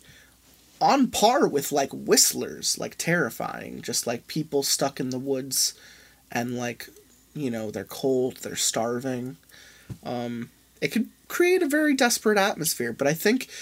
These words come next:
this one's gonna hit home just a little bit easier because it's a lot more intimate of a setting. And I don't wanna spoil too much because I wanna get into it. But is there, uh, Frowns, is there any anecdote you'd like to,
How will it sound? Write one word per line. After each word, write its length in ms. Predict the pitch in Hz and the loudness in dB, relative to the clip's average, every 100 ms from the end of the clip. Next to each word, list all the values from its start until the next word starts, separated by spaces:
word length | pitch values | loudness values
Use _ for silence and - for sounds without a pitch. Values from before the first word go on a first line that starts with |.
| - - | -16 2
this 240 | 190 - 370 | 6 6 6
one's 200 | 359 330 | 4 4
gonna 200 | 233 208 | 2 4
hit 180 | 202 | 2
home 280 | 202 196 180 | 2 2 2
just 160 | 170 - | 0 0
a 40 | |
little 260 | 156 165 196 | 0 2 2
bit 240 | 170 156 | 2 0
easier 400 | 160 170 175 151 | 0 0 2 2
because 260 | 135 135 135 | 0 -2 -4
it's 100 | 131 | -2
a 40 | 135 | 0
lot 180 | 139 | 0
more 220 | 156 139 - | -2 -6 -4
intimate 440 | 143 151 147 127 | -6 -4 -4 -4
of 80 | 110 | -4
a 60 | 110 | -2
setting. 440 | - 135 90 98 - - - - | 0 0 -2 -8 -14 -14 -14 -6
And 240 | 127 127 113 | 0 2 2
I 60 | |
don't 160 | 139 175 | 2 2
wanna 120 | 165 | 2
spoil 420 | 139 - 214 190 | 2 4 4 4
too 160 | - 127 | 2 -2
much 240 | 120 113 | -4 -6
because 180 | - - | -8 -6
I 60 | 127 | -4
wanna 180 | 123 120 | -2 -2
get 160 | 127 131 | -2 0
into 280 | 143 104 | -2 -4
it. 160 | 95 - _ - - - _ | -6 -8 _ -20 -20 -20 _
But 160 | - 113 | -4 -2
is 180 | 110 - | -2 -2
there, 260 | 113 110 - | 0 0 -2
uh, 400 | 110 104 90 90 - | -2 -4 -6 -8 -14
Frowns, 360 | - 160 160 143 | -4 -2 0 -2
is 100 | 170 | -4
there 180 | 127 123 | -4 -4
any 220 | 147 135 | -4 -4
anecdote 520 | 131 143 143 - 123 - | -4 -6 -6 -4 -4 -4
you'd 200 | 120 127 | -8 -6
like 220 | 127 - | -8 -8
to, 320 | - 110 117 | -6 -6 -6